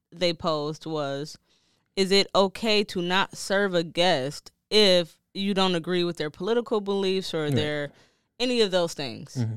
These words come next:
Speaker 1: whether they're racist or whatever, it, are you right to not serve them?"
Speaker 2: Mm-hmm.
Speaker 1: And so all these people were calling in and they had all their opinions. And at the end of the day, if your job, it c-,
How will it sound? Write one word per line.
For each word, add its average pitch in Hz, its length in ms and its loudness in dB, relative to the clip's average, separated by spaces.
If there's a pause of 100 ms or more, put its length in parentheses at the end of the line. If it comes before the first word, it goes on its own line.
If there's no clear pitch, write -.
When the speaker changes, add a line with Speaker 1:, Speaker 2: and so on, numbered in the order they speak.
(140)
Speaker 1:
whether 175 380 2
they're 151 160 -2
racist 196 420 2
or 175 80 0
whatever, 165 500 -2
it, 170 340 0
are 170 120 4
you 180 220 -2
right 165 360 2
to 165 120 -4
not 151 260 -4
serve 202 300 -6
them?" - 320 -18
Speaker 2:
Mm-hmm. 117 180 -4 (300)
Speaker 1:
And 170 160 -4
so 170 280 0
all 220 180 8
these 202 180 -6
people 196 280 -8
were 185 120 -2
calling 180 400 0
in 170 320 -4
and 151 100 -6
they 160 80 -4
had 170 200 -2
all 143 200 -4
their 151 160 -4
opinions. 156 720 -6
And 139 440 -8 (440)
at 220 140 0
the 220 80 -4
end 254 160 -2
of 226 80 0
the 185 80 0
day, 175 420 -2 (600)
if 196 160 -6
your 240 260 0
job, 202 500 4
it 185 160 -6
c-, 220 60 -8